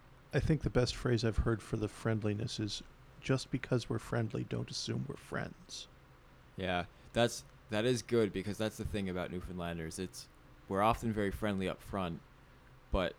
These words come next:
Speaker 2: until you've, you've kind of proven the test and shown that you're, you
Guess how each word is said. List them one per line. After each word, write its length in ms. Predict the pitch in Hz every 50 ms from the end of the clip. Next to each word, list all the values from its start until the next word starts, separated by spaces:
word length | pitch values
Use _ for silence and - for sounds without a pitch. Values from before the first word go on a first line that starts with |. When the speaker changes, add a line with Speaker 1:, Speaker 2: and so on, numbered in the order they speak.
| - - -
Speaker 2:
until 420 | 98 98 92 - 123 120 123 123
you've, 320 | 117 113 107 101 98 92 - - - - - - - - -
you've 180 | 101 95 -
kind 220 | - 113 110 104 95
of 80 | 92 - - - - -
proven 400 | - - 131 123 123 113 120 107 101
the 80 | 95
test 440 | - - - 113 110 104 - - -
and 120 | 98 92 87
shown 360 | - - 113 101 104 104 101
that 180 | 95 - -
you're, 320 | - 101 104 101 98 92 - -
you 100 | 101